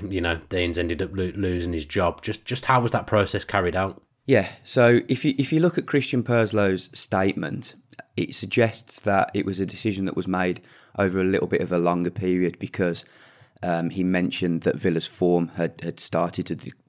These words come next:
Speaker 2: to decline, as we know, in twenty twenty-one. Um, but it was my understanding going into the Southampton game that, that Dean Smith was safe in his job at that point. If Villa had got a win or a,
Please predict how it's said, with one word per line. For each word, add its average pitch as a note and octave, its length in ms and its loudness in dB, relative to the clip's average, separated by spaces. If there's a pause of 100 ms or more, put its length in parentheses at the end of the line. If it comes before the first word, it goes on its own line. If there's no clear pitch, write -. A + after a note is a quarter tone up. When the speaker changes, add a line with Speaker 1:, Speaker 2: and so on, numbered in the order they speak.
Speaker 2:
to - 140 -8
decline, E2+ 540 -2
as E2 120 -8
we F2 100 -2
know, D#2+ 260 -2 (400)
in F2 160 -2
twenty - 340 -6
twenty-one. E2+ 600 -4 (420)
Um, F#2+ 220 0
but G#2+ 140 0
it - 60 2
was G#2 80 -4
my B2 200 2
understanding G#2 480 0
going G2 260 2
into G2 180 -2
the F#2 80 -4
Southampton F#2 600 -4
game F2 300 0
that, - 160 -4
that - 140 -2
Dean F#2 200 2
Smith - 260 -8
was F2+ 100 -4
safe F2+ 360 -2
in E2+ 80 -2
his D#2+ 120 -8
job E2 360 -6
at - 180 -8
that - 220 -10
point. F2+ 360 -2 (380)
If - 180 -6
Villa G2+ 240 4
had F#2 120 0
got F#2 160 0
a F2+ 60 0
win F#2+ 360 0
or E2 280 -2
a, - 200 -8